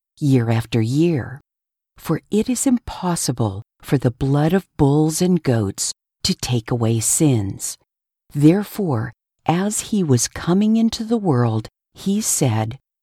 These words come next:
"You did not desire sacrifice and offering, but you prepared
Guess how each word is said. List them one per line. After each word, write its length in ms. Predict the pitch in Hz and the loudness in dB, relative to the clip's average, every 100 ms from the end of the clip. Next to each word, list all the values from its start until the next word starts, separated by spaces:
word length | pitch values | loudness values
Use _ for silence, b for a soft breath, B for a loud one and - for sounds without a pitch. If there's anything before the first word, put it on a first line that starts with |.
| _ _ _ | _ _ _
"You 480 | 131 147 190 202 147 | -6 -2 0 2 0
did 320 | 139 131 - | 2 0 2
not 380 | 139 151 165 - | 2 2 -2 0
desire 640 | 160 139 147 151 151 117 | 0 0 -2 -2 -2 -2
sacrifice 1000 | 120 - 123 - 131 - 131 120 123 - - | -2 -4 -4 -4 -6 -4 -4 -4 -2 -6 -2
and 200 | 135 120 - | -2 -2 -4
offering, 680 | 135 139 - 117 92 104 - _ _ _ _ | -4 -4 -4 -4 -4 -6 -14 _ _ _ _
but 160 | 143 127 | -2 -2
you 260 | 131 160 165 | -2 0 0
prepared 720 | - 190 - 143 127 123 | -4 -10 -8 -4 -2 -2